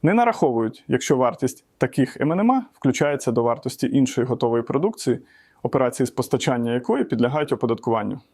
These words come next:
На жаль, конкретики тут бракує. Тому краще уникати дострокового списання М Н М А,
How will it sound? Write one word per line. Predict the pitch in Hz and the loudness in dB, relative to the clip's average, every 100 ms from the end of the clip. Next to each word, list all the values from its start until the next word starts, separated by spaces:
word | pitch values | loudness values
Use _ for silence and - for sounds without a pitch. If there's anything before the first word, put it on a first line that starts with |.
| - | 0
На | 131 | 0
жаль, | 165 269 | 0 -2
конкретики | - 123 180 226 - 123 | -2 0 0 -2 -4 -4
тут | 127 | -2
бракує. | 117 123 - 113 110 - _ _ _ | -2 -4 -2 -4 -4 -10 _ _ _
Тому | 180 247 | 2 2
краще | 254 254 254 - 202 | 2 0 0 -2 -2
уникати | 180 170 - 160 127 123 | 0 0 2 0 0 -2
дострокового | 120 - 123 143 117 120 104 | -2 -2 -2 0 -2 -2 -4
списання | - - 156 160 131 - | -4 -2 -2 0 -2 0
М | 123 | 2
Н | 117 | 2
М | 113 | 0
А, | 107 | -4